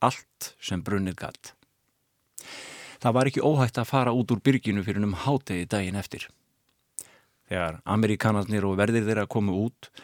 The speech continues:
var himinninn svartur af reyk. Sólin var lítill, reiður títuprjónshaus. Dresden var eins og tunglið núna,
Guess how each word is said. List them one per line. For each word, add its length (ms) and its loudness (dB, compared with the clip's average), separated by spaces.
var 260 0
himinninn 520 2
svartur 600 -4
af 200 -8
reyk. 380 -10
Sólin 500 0
var 220 -4
lítill, 480 -4
reiður 500 -2
títuprjónshaus. 960 -6
Dresden 600 2
var 140 2
eins 140 -2
og 120 -8
tunglið 380 0
núna, 300 -8